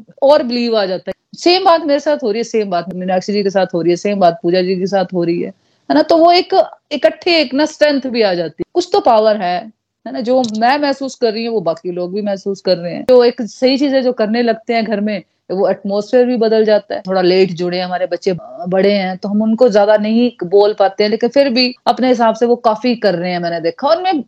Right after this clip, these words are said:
मेन मैंने देखा है कि चलो वो ज्यादा भक्ति वगैरह नहीं भी करें, लेकिन उनमें चेंजेस बहुत ज्यादा मैं ऑब्जर्व कर रही हूँ। जैसे अपने बड़े बेटे में भी मैं ऑब्जर्व करती हूँ, कई चीजों में उस, बहुत चेंजेस आई हैं और कई चीजों में मेरे छोटे बेटे में चेंजेस आई हैं। अगर एक व्यक्ति भी भक्ति भी आ जाता है ना,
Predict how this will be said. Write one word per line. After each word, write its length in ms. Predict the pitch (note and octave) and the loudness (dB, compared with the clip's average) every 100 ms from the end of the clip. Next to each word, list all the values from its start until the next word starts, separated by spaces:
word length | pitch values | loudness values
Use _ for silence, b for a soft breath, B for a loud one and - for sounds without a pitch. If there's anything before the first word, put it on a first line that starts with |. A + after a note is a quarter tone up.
| A#3 | 2
मेन 320 | B3+ C#4+ D4 | 4 4 2
मैंने 260 | C#4 B3+ | 0 0
देखा 280 | A3 G3+ - | 0 -2 -4
है 140 | F#3 F#3 | -8 -8
कि 120 | G#3+ | -4
चलो 220 | G#3+ G#3+ | -2 0
वो 160 | A3 A3 | 2 2
ज्यादा 420 | G#3 G#3 A3 G#3+ - | 2 2 0 -2 -6
भक्ति 380 | G#3 - C4+ C4 | -10 -4 2 4
वगैरह 220 | A#3+ B3 | 4 2
नहीं 260 | A3 A3+ | 2 2
भी 120 | B3+ A#3+ | 2 2
करें, 300 | F#3 D#3+ D#3+ | 0 -2 -6
लेकिन 220 | A3 F4 | -6 -4
उनमें 200 | F#4+ F#4+ | -4 -4
चेंजेस 420 | D4+ C#4 D4 D#4+ | 2 2 2 0
बहुत 260 | C4 A#3+ G#3 | 2 2 2
ज्यादा 360 | G3 F3+ F3 _ | 2 0 -2 _
मैं 340 | - G#3 A#3 - | -2 2 2 2
ऑब्जर्व 720 | F#3+ A#3 A#3 F#3+ F#3 A#3+ G#3 - | 2 2 2 0 0 0 0 -4
कर 80 | |
रही 200 | E3+ D3+ | -4 -6
हूँ। 60 | D#3 - | -12 -12
जैसे 160 | F#3+ G3 | -8 -4
अपने 180 | F#3+ F#3+ | -2 0
बड़े 240 | F#3 G3+ | 2 4
बेटे 260 | G3+ F#3+ G3+ | 2 2 2
में 140 | F#3+ | 0
भी 80 | G3 | -2
मैं 120 | G3 | -2
ऑब्जर्व 380 | F#3+ D#3+ G3 F3+ | -4 -2 0 0
करती 400 | F3+ F3 - F3 | 0 -4 -4 -8
हूँ, 220 | F3 F3+ G3 | -6 -4 2
कई 220 | A#3+ A#3+ | 2 4
चीजों 300 | A3+ G3 G#3 | 2 2 0
में 120 | G3+ | -2
उस, 260 | G3 F#3+ - D#3 | -4 -4 -8 -10
बहुत 300 | F3+ G3+ B3 | -4 0 2
चेंजेस 360 | A#3+ G#3 F#3+ F3+ | 4 2 2 0
आई 220 | F#3 E3 | 0 -2
हैं 200 | E3+ G3+ - B - | -8 -12 -16 B -2
और 240 | F#3+ F3+ | 0 2
कई 180 | G3+ G3 | 2 2
चीजों 320 | F#3 D#3+ E3 | 0 -2 -2
में 220 | D#3 D#3 | -4 -4
मेरे 180 | D3+ D#3 | -4 -6
छोटे 300 | D#3 G3+ G3+ | -2 0 2
बेटे 500 | A3+ G#3 G#3 G3 F3+ | 2 0 -2 -6 -6
में 120 | F#3 | -6
चेंजेस 420 | F3+ F3+ E3+ E3+ E3 | -4 -6 -4 -6 -4
आई 140 | D#3+ | -6
हैं। 300 | E3 E3+ G3 | -10 -18 -6
अगर 180 | C#4 D4+ | 0 0
एक 160 | D#4+ A3+ | 0 -2
व्यक्ति 360 | B3 B3 C4+ | -2 -2 -6
भी 140 | B3+ B3 | -4 -4
भक्ति 360 | F#3+ _ G#3 | -6 _ -6
भी 80 | G3+ | 0
आ 120 | F#3 | 0
जाता 280 | D#3+ D#3 E3+ | 0 -4 -6
है 60 | |
ना, 100 | F#3 | -10